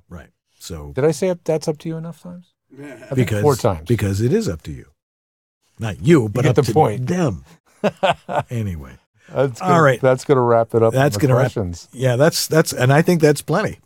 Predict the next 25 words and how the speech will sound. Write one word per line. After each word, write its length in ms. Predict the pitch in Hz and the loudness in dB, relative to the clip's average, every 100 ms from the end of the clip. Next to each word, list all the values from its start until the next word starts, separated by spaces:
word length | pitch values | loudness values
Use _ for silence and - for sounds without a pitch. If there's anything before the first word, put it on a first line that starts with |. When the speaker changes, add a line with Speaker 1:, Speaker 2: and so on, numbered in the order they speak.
| _ | _
Speaker 1:
Uh, 600 | 104 104 101 101 101 98 | -6 -2 2 2 4 2
'cause 180 | 92 98 | -2 -4
I 80 | 110 | -2
think 160 | 120 131 | 0 -2
we 80 | |
covered 320 | 120 123 120 101 | -2 -4 -4 -10
an 140 | 95 90 _ | -14 -14 _
awful 320 | 151 196 - 87 | -10 -10 -10 -16
lot 160 | 90 | -18
of 60 | 90 | -18
stuff 260 | - 160 | -16 -18
tonight. 260 | - - 101 | -18 -20 -16
Speaker 2:
We 60 | 104 | -16
did. 140 | 95 | -12
Speaker 1:
You're 100 | 190 | -6
not 140 | 359 359 | -4 2
gonna, 200 | 240 185 - - _ _ _ - | 2 2 -2 -16 _ _ _ -8
you're 160 | 208 339 | -2 4
not 200 | 339 285 | 4 6
gonna 160 | 226 | 6
get 200 | 180 175 | 6 6
this 160 | 156 139 | 6 4
stuff 320 | - 127 113 - | 2 0 -2 -6
anywhere 540 | 175 151 147 123 113 95 | 2 6 6 4 2 0
else. 400 | 76 - - | -4 -8 -10